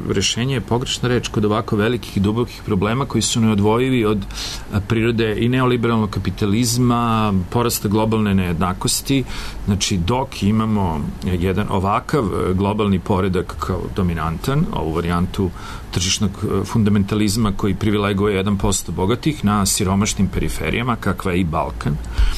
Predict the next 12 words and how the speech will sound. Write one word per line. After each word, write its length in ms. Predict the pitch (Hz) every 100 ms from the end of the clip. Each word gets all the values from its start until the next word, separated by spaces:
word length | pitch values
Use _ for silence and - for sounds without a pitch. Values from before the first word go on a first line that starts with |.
| - - -
ovaj, 440 | 95 87 87 85 87
a 60 |
da 60 | 92
ne 100 | 95
govorimo 340 | 95 92 95
o 20 | 92
nekoj 280 | 90 -
Nigeriji 640 | 98 98 92 107 101 95 98
ili 340 | 98 95 87 87
o, 200 | 82 - - - - 82
e, 40 | 85 80
Siriji, 720 | - - - 98 98 120 170